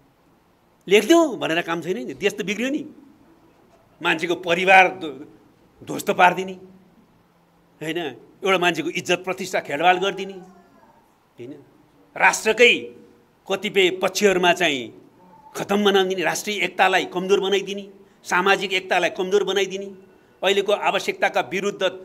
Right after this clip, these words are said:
चाहिँ दुष्प्रचारहरू गर्ने। भने यस्तो भयो भने समाज, राष्ट्र, देशको अर्थतन्त्र बर्बाद हुन्छ,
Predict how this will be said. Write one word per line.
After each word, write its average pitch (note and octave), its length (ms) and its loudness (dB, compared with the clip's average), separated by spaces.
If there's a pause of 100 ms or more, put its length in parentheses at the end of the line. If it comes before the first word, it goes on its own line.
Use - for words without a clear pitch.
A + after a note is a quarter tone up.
(280)
चाहिँ E3+ 160 -2
दुष्प्रचारहरू F#3+ 760 0
गर्ने। F#3+ 320 -2 (520)
भने G#3 120 -4 (120)
यस्तो A3+ 240 -6
भयो D#3+ 260 -6
भने E3+ 240 -4 (440)
समाज, E3+ 800 -4
राष्ट्र, - 420 -6 (540)
देशको F3 300 -4
अर्थतन्त्र F3 580 -6
बर्बाद D3 300 -6
हुन्छ, G#2 220 -18